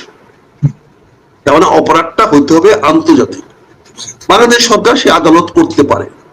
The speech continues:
আদালত করে দিয়েছে এবং সে আদালত, সে আবার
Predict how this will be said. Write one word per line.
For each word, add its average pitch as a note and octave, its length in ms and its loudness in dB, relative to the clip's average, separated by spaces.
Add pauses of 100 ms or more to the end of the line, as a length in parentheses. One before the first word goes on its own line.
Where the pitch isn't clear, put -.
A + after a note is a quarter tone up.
(280)
আদালত G3+ 340 2
করে F3+ 200 4
দিয়েছে D#3+ 300 2 (1040)
এবং F#3 260 2
সে B3 200 2
আদালত, G#3 360 2
সে G#3+ 240 2
আবার G#3 220 2